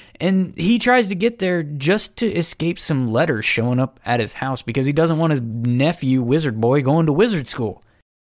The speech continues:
He's awful. They are related by blood.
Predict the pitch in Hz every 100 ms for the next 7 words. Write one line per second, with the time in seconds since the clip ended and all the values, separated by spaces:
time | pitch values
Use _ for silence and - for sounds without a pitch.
0 | _ _ _ _ - 196 196 - _ _
1 | _ _ - 165 165 - - - _ _
2 | _ _ _ _ _ _ _ - 127 202
3 | 190 135 170 208 139 104 101 95 95 90
4 | 85 78 -